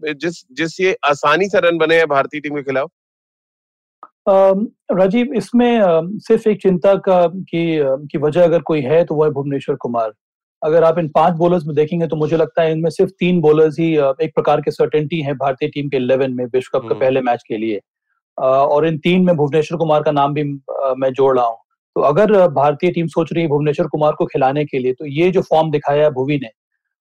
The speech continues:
Speaker 2: वो मुझे लगता है कि थोड़ा बहुत अनसेटलिंग रहेगा भारतीय टीम के लिए।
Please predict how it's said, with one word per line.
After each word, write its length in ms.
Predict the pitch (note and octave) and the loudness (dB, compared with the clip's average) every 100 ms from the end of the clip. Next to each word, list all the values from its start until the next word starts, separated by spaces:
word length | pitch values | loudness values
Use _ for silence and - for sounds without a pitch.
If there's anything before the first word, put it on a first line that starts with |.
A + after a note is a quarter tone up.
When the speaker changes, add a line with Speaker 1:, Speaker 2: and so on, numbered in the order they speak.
| - | -4
Speaker 2:
वो 220 | D3 F#3+ | 2 4
मुझे 200 | F#3 E3 | 4 2
लगता 260 | D#3+ - D#3+ | 2 2 2
है 180 | D3+ | 2
कि 160 | D3+ D3+ | 2 -2
थोड़ा 200 | D3+ D#3+ | 0 2
बहुत 160 | D#3+ D3+ | 2 0
अनसेटलिंग 500 | C#3+ D#3 D3+ E3+ D3 | -2 -2 -2 -2 0
रहेगा 240 | C#3+ C#3 | 0 0
भारतीय 320 | B2+ C3+ C#3 | -2 -2 -4
टीम 200 | C3 B2+ | -6 -10
के 140 | B2 A#2 | -8 -6
लिए। 180 | A#2 | -6